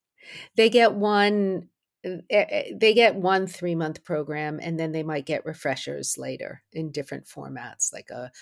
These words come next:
offsite retreat or, um, a four-week program or, or something else. The schools really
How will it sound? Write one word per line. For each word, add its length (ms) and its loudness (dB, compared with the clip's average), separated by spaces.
offsite 400 -2
retreat 720 2
or, 680 -4
um, 560 -10
a 80 -12
four-week 580 2
program 680 -4
or, 360 -8
or 160 -6
something 520 -8
else. 380 -8
The 100 -2
schools 400 0
really 340 2